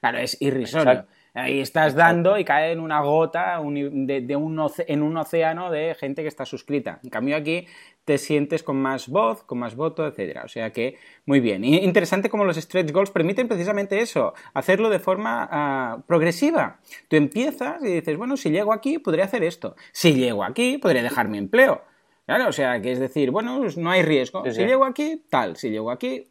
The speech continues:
Speaker 1: unas pocas horas más. Si llego aquí, voy a dejar mi empleo y me dedicaré esto, solamente a esto. Como que es un camino por etapas, o sea que muy, muy bien.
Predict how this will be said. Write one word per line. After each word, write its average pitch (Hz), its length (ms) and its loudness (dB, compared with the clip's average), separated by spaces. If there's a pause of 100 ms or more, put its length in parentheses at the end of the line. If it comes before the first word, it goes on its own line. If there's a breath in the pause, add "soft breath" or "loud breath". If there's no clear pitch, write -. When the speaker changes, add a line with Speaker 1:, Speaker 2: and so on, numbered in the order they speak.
Speaker 1:
unas 226 400 -4
pocas 190 240 -4
horas 165 240 -4
más. - 200 -10
Si 170 200 -10
llego 254 180 0
aquí, 254 380 -2
voy 139 240 6
a 120 60 4
dejar 127 240 -4
mi 143 80 -4
empleo 247 340 0
y - 20 0
me 185 140 -2
dedicaré 131 320 0
esto, 127 160 -10
solamente 123 400 -6
a 90 40 -8
esto. 147 180 -12
Como 202 360 -4
que 190 120 0
es 202 100 -2
un 208 140 -4
camino 190 340 0
por 175 100 -2
etapas, 92 400 -6
o 127 40 -20
sea 117 240 -6
que 101 200 -4
muy, 101 200 -6
muy 92 160 -6
bien. 53 240 -10